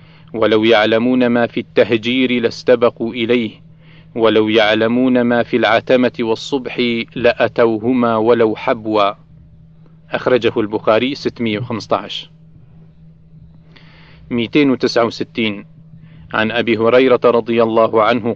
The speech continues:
قال: قال رسول الله صلى الله عليه وسلم: "خير صفوف الرجال أولها وشرها آخرها،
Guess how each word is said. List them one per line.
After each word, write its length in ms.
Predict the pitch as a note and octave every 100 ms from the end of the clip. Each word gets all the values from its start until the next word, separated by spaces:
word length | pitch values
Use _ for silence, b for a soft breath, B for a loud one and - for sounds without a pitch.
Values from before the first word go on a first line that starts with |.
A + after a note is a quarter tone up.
| -
قال: 440 | C3 B2+ B2 A2+ - -
قال 300 | A2 G#2+ G#2
رسول 300 | - A#2+ A2+
الله 340 | A2+ B2+ A#2
صلى 260 | A2+ A2+ A2
الله 340 | A2+ A#2+ A#2
عليه 320 | G#2+ A2 G#2+
وسلم: 680 | A2 G#2+ B2+ B2+ B2 A#2+ A2 - b b b b b
"خير 500 | - - C3 B2+ A#2+
صفوف 540 | A#2 C3 A2+ C3+ B2 B2+
الرجال 760 | A2 A2 A2+ B2+ B2 A#2 A#2
أولها 840 | B2 A2+ A2 B2 A#2 G2+ A2+ G2+ - -
وشرها 1120 | A2+ A2 B2 A2 A2 C3 B2 A#2 A2 A#2 G#2+
آخرها، 760 | - D3 C3 G#2+ A2+ G2+ G2